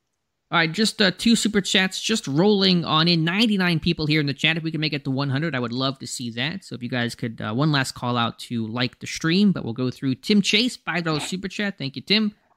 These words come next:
"Why do you think Kenny is sailing passes in the last two games? Ribs, maybe?" Yeah, I mean, there's something to,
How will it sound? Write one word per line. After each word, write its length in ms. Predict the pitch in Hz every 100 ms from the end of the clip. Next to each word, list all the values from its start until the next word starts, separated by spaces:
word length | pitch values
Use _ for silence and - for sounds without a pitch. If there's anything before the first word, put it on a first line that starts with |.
| - -
"Why 160 | 202
do 60 | 220
you 80 | 220
think 240 | 214 196
Kenny 240 | 208 190
is 140 | 165 -
sailing 320 | 170 165 143
passes 500 | - 151 156 160 -
in 60 | 139
the 80 |
last 340 | 123 123 123 -
two 100 | 120
games? 460 | 147 180 190 170 -
Ribs, 300 | 156 170 -
maybe?" 280 | 170 165 180
Yeah, 340 | 196 226 190
I 80 | 185
mean, 140 | 196
there's 220 | 190 185
something 500 | - 185 165 165 151 139
to, 160 | 143